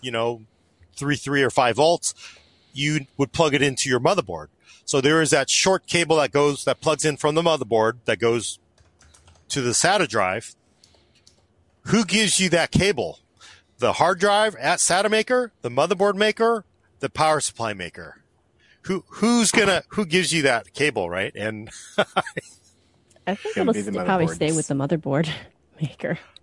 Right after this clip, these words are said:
Speaker 1: I think so too. Although you would think it would be in the interest of a sata hard drive or sata drive maker to give you this cable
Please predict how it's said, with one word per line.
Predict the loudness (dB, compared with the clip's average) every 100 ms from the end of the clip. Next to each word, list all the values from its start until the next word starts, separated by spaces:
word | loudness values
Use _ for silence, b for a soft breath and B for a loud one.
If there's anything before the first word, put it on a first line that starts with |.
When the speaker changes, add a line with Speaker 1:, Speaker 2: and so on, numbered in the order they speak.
| _ _ _ _ _ _ _ _ _ _ -2
Speaker 1:
I | 2 2 0
think | -2 0
so | 2 2
too. | 2 2 2 -2 -2
Although | 2 4 2
you | 2 2
would | 0 0
think | 0 0 -2 -10 -12 -14 -20 -16 -6
it | -2
would | 0 2
be | 0
in |
the | 0
interest | -2 0 0 0
of | 2 2 2 0
a | 0 0 -2 _ _ _ _ _ -12
sata | -4 2 4 2
hard | 2 0 0 0
drive | 0 2 0 0
or | -2 0 -2 _ _ _ _
sata | -6 -2 0 0
drive | 0 2 0
maker | 0 -4
to | -6
give | -12 -10 -4
you | -2
this | -2 -2
cable | -2 0 0